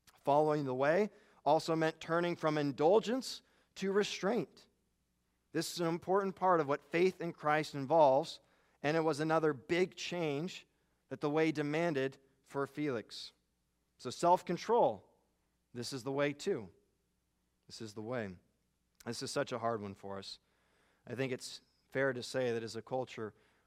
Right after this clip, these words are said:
we really struggle with self-control, don't we? We really, really struggle with self-control.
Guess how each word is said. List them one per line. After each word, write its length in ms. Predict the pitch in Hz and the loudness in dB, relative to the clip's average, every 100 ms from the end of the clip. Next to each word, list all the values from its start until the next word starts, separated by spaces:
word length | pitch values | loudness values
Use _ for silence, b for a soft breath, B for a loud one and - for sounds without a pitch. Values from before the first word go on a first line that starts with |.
| - | -10
we 180 | 127 120 | -8 -8
really 480 | 104 120 139 131 | -8 -2 0 -2
struggle 380 | 117 - 117 98 | -4 -8 -8 -8
with 100 | 104 | -12
self-control, 720 | - 110 - 104 - 104 95 | -10 -12 -12 -14 -12 -12 -12
don't 220 | 92 101 107 | -12 -12 -12
we? 160 | 110 _ _ _ _ _ _ _ | -14 _ _ _ _ _ _ _
We 160 | 123 123 | -10 -10
really, 680 | 110 110 143 143 123 113 104 b b b - | -10 -6 0 0 0 -2 -8 b b b -20
really 440 | 107 131 135 120 | -8 -2 0 -2
struggle 500 | - 123 110 104 101 | -6 -6 -6 -6 -10
with 120 | 104 | -12
self-control. 840 | - 104 98 - 101 - 101 98 | -10 -10 -10 -12 -18 -12 -12 -12